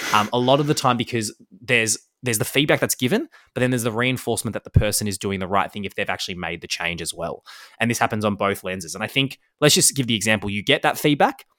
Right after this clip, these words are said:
and you personally determine that you wanna double down on that feedback. Let's just say the feedback is you might not spontaneously contact the person enough, or you might be, go two or three days without texting or something like that, right? Um, you then say, "Okay,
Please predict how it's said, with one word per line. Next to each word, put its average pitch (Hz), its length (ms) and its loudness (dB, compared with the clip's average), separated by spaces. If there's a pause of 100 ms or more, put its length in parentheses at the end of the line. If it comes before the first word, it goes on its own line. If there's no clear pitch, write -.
(240)
and 117 320 2
you 135 200 4
personally 117 760 4
determine 113 460 2
that 107 100 -2
you 110 80 0
wanna 104 140 2
double 98 280 2
down 92 420 2
on 98 100 2
that 98 160 -2
feedback. - 300 -6
Let's 135 120 2
just 131 120 0
say 135 100 4
the 120 80 -2
feedback 110 380 -2
is 104 160 -4 (280)
you 123 80 -2
might 123 160 4
not 120 160 -2
spontaneously 110 580 0
contact 101 360 -2
the - 80 -6
person 101 300 4
enough, 101 280 2
or 101 100 2
you 101 60 2
might 104 200 2
be, 95 240 0
go 101 120 2
two - 220 -4
or 101 80 0
three 92 200 -8
days 90 220 -4
without 92 260 -4 (140)
texting 117 280 -2
or 139 80 2
something 143 240 4
like 82 220 -2
that, - 180 -10
right? 120 200 0 (480)
Um, 110 220 0 (500)
you 143 220 4
then 160 180 8
say, 113 300 4
"Okay, 107 320 -2